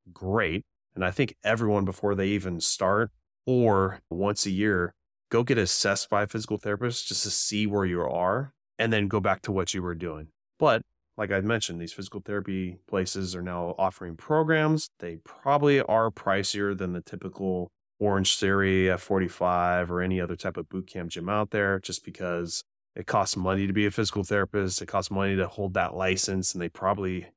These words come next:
have a medical building that they had to pay rent to, which costs more than where I had all my gyms in the industrial section of the city where rent was cheap.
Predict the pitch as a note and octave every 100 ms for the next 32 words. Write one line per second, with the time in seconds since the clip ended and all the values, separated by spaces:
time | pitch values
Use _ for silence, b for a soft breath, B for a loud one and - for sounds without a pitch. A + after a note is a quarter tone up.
0 | _ - - G#2+ F#2+ F2+ F#2 F#2+ - G2
1 | F#2 F2 _ _ _ - F#2+ G2 G2 G#2
2 | G2 - F2+ F#2+ F2+ E2+ - F#2+ F2 F2+
3 | A2 - G#2+ A#2 A#2+ _ - - - G2
4 | - A2 G2+ F#2+ F#2+ F#2 F2+ - _ -
5 | F#2 F#2 F#2 F#2 G2 F#2 F2 F2 A#2 G2+
6 | F#2+ F#2 F2+ G2 G2+ F#2 F2+ B2 G#2+ F2
7 | F#2 - F#2+ F2 D#2+ G2 F#2 F2+ F2 E2
8 | G#2 E2+ - - F#2 B1+